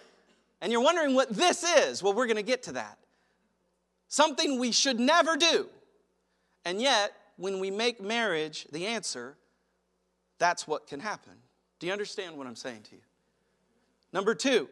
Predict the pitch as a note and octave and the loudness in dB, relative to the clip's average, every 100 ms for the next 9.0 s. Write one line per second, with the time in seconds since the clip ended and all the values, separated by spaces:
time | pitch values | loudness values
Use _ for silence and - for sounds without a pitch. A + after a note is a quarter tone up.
0 | - F3+ G3+ B3 B3 A#3 G3 B3 A#3+ G3+ | -6 -4 0 2 2 0 -2 2 4 2
1 | - G3+ G#3 C4 A#3+ - D3 F3+ - _ | 0 -4 -2 -2 -2 -2 -2 -4 -14 _
2 | _ _ E3 A#3 G3+ A3+ - A#3 A3+ D#3 | _ _ -2 0 0 -2 -2 -2 -2 -6
3 | F3+ E3+ G3 F#3+ B2+ A2 F#2+ F#2+ _ _ | -6 -4 -2 -2 -4 -8 -14 -20 _ _
4 | _ _ _ - G3+ A#3+ A#3 G3+ G#3 G#3+ | _ _ _ -6 -2 0 0 0 -2 -4
5 | F#3+ A2+ G#2+ _ - F3 D3+ C#3+ E3 D3+ | -10 -10 -18 _ -10 -10 -8 -10 -10 -10
6 | D#3 E3 D#3+ B2+ A#2+ C3 - _ - - | -10 -8 -8 -8 -10 -18 -20 _ -6 2
7 | A#3+ A3 B3 D4 A#3+ G3 G#3+ C#4+ C#4+ - | 2 2 0 0 0 -4 -2 -2 -2 -4
8 | G3+ A3 - C4 A#3+ - G#3+ F3+ G#3 | -4 -4 -2 0 0 -2 -8 -6 -6